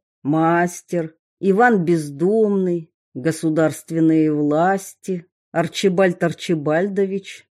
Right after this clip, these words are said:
и, конечно же, Маргарита. Это таблица аналогий. Саму таблицу и ее аналогии смотрите в печатном тексте в тринадцатой главе.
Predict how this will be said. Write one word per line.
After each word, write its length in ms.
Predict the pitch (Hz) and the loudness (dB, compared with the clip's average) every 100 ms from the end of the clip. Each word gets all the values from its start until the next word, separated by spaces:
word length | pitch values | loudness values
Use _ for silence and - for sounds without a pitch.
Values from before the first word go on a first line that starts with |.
| _ | _
и, 80 | 190 | -4
конечно 560 | 190 208 214 233 - 196 | 2 4 6 2 2 -2
же, 140 | 175 | 2
Маргарита. 920 | 175 190 196 208 202 180 139 - 139 _ _ _ _ _ _ _ _ _ _ _ | 2 2 2 4 4 0 -4 -8 -10 _ _ _ _ _ _ _ _ _ _ _
Это 240 | 247 247 240 | 0 2 2
таблица 640 | 233 214 240 240 - - | 2 2 0 -2 -2 -2
аналогий. 840 | 220 226 233 208 170 151 143 135 - _ _ | 0 2 2 2 0 0 -4 -6 -14 _ _
Саму 460 | _ - 196 220 320 | _ 0 2 4 4
таблицу 720 | 269 196 185 180 - - 170 | 4 2 0 0 -4 -4 -4
и 140 | - 190 | -4 -4
ее 400 | 202 202 208 - | -2 2 2 2
аналогии 840 | 190 196 208 302 262 175 156 147 _ | 0 0 2 2 2 0 -2 -4 _
смотрите 580 | _ 190 190 190 196 190 | _ -2 0 0 -2 -2
в 140 | 175 - | -6 -6
печатном 640 | 190 208 185 180 170 160 | -4 -2 -2 0 -2 -2
тексте 460 | 262 302 - - 156 | -4 -4 -6 -8 -8
в 100 | - | -4
тринадцатой 720 | 185 180 214 220 220 202 202 | -2 0 -2 -2 -4 0 -2
главе. 600 | 185 220 214 165 143 | 2 2 2 0 -4